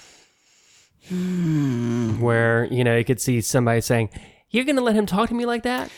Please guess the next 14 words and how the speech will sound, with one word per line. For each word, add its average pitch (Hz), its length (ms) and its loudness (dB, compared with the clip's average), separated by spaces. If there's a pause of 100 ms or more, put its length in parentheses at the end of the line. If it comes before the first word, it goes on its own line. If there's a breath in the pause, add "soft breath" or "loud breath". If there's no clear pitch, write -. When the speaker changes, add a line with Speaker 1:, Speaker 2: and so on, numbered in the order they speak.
(140 loud breath)
Speaker 1:
No, 185 160 2
I 165 160 2
think 143 200 -2
Speaker 2:
You 139 60 4
Speaker 1:
it 131 60 2
is 127 160 4
Speaker 2:
know? 147 180 2
Speaker 1:
still 123 240 -2
encouraged, 110 640 -6
which 117 200 -4
is 120 120 -4
also 101 340 -2
gross. - 520 -6
Speaker 2:
Yeah. 123 300 -4